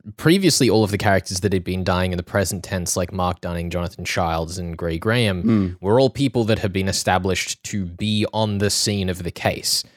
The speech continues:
Speaker 1: But David Polnath is now dead,
Speaker 2: Mm-hmm.
Speaker 1: and he was never at any point established to be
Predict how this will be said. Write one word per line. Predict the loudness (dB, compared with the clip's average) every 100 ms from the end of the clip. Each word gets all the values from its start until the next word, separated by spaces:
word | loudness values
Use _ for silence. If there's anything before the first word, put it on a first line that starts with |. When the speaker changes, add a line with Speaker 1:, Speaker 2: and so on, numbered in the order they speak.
| _ _ -12
Speaker 1:
But | 0 2 2 -2
David | 2 2 2 0
Polnath | 6 8 8 4
is | 2 2
now | 2 0
dead, | 0 0 0
Speaker 2:
Mm-hmm. | -2 -2 -2 0
Speaker 1:
and | -2 0
he | 0 0 2 0 0 -2
was | -4 2 4 4 0 0
never | 2 4 6
at |
any | 6 4 4
point | 0 -4 -4
established | -4 0 0 0 -2 -4
to |
be | -6 -8 -10